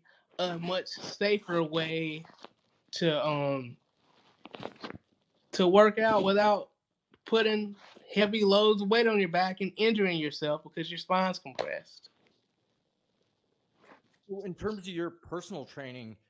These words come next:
Speaker 2: you said that before Goda, you were doing, uh, weightlifting. Was there
Speaker 1: And strength
Speaker 2: anything
Speaker 1: training.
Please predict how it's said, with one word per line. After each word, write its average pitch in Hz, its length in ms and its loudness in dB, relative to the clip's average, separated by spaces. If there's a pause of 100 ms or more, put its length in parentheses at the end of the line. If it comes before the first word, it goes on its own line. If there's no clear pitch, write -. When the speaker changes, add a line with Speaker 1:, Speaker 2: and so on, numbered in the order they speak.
(140)
Speaker 2:
you 143 100 -16
said 190 280 -8
that 170 240 -4
before 180 440 -8
Goda, 147 380 -6 (480)
you 143 140 -14
were 147 80 -16
doing, 147 520 -10
uh, 123 240 -8
weightlifting. 107 800 -12 (640)
Was 180 180 -6
there 208 140 2
Speaker 1:
And 196 100 4
strength 226 180 -2
Speaker 2:
anything 226 300 2
Speaker 1:
training. 147 200 -6